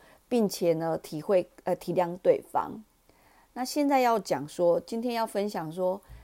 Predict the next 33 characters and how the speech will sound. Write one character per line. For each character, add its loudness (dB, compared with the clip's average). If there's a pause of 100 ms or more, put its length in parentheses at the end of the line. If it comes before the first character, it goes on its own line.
(120)
那 -4
行 -4
销 -2
这 2
个 4
角 -4
色 -2
在 -4
出 -8
版 -4
社 -2
扮 -4
演 -12
的 -10
是 -8
什 -8
么？ -12 (600)
我 0
自 -2
己 -6
认 2
为 -2
啊， -6 (120)
就 -10
是 -6
其 -4
实 -4
也 0
是 -6
在 -2
很 -2
早 -4
期， -10